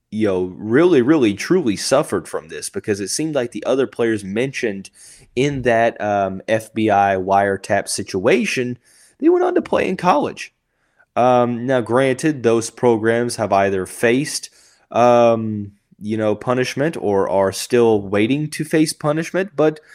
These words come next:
Brian Bowen really, really, um, you know, got the short end of the stick here, and I do feel for Bowen. Um, because I, I think that, you know, this directly altered his career. Now, granted, he is, um,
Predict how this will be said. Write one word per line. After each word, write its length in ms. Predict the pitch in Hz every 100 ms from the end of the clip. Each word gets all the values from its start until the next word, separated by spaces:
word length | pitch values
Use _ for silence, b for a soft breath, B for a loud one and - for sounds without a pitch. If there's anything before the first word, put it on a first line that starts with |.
| B B -
Brian 320 | 165 240 175
Bowen 380 | 156 208 143 120
really, 340 | 151 160 143
really, 520 | 120 135 117 104 92 b b b
um, 720 | 110 110 110 104 98 92 87 -
you 140 | 107 120
know, 340 | 110 101 - _ 104
got 260 | 117 135 170
the 120 | 151
short 320 | - 156 151
end 160 | 143 135
of 140 | 113
the 60 | 98
stick 300 | - 147 135
here, 300 | - 95 92
and 380 | 98 101 98 - - _ _ _
I 120 | -
do 220 | 170 190 208
feel 300 | - 175 143
for 140 | 117
Bowen. 400 | 101 90 60 - _ B B B B -
Um, 420 | 104 107 104 101
because 480 | 110 - 120 113 107
I, 300 | 98 - 110
I 60 | 110
think 380 | - 127 110
that, 380 | 113 113 107 - B B B
you 80 | -
know, 140 | 117 107
this 360 | 113 156 - - _ _ - - - _ _ _ _ _ _ _ _ _ 120
directly 580 | 107 110 117 131 131 127
altered 460 | - 117 - 117 107
his 240 | 113 127
career. 400 | - 117 151 151
Now, 160 | 95 95
granted, 420 | 101 104 113 120
he 260 | 110 113 110
is, 280 | 104 104
um, 520 | 95 101 101 98 95